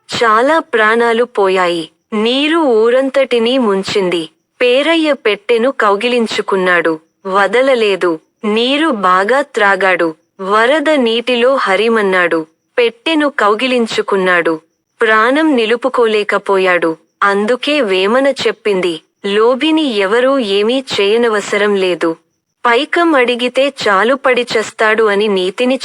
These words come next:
చెప్పాడు. సంపాదించాలి,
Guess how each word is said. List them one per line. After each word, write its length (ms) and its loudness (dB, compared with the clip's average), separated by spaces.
చెప్పాడు. 520 0
సంపాదించాలి, 1400 0